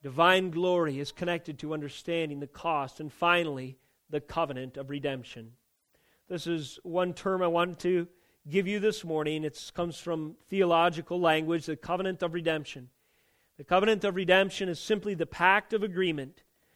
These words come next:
the agreement that is the promise made between the members of the Trinity from all eternity, where the triune God, God the Father, God the Son,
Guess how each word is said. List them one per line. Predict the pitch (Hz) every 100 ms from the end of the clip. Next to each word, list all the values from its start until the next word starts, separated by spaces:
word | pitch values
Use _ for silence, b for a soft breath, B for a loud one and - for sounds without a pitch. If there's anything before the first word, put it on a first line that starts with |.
| _ _
the | 156
agreement | 160 180 214 233 233
that | 180 156
is | 170 151
the | 160
promise | - 208 208 247 254 -
made | 175 156 139 139 143 _ _ _ _ _
between | 165 160 185 185 175
the | 160 160
members | 165 202 220 247 214
of | 214
the | 214
Trinity | - 196 170 135 131 127 151 _ _ _
from | _ - 233 226
all | 208 180 220 254
eternity, | 254 - 214 175 139 123 - _ _ _ -
where | 156
the | 170
triune | 175 - 214 240 262 269 240
God, | 196 165 165
God | 175 196
the | 202
Father, | - 233 233 233 220 151 139
God | 147 175 190
the | 214
Son, | - 254 208 180 170